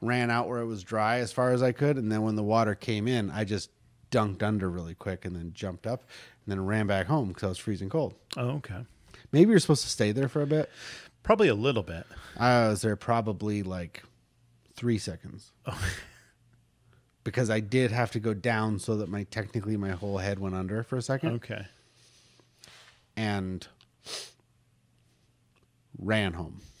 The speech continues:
Speaker 2: Ran.
Speaker 1: So, but at the
Speaker 2: And
Speaker 1: end
Speaker 2: then you're all sandy and salty and,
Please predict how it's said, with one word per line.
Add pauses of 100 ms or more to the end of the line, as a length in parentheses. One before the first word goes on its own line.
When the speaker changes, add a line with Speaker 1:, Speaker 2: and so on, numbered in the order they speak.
Speaker 2:
Ran. (260)
Speaker 1:
So, (1080)
but (100)
at
the
Speaker 2:
And
Speaker 1:
end
Speaker 2:
then
you're
all
sandy
and
salty
and,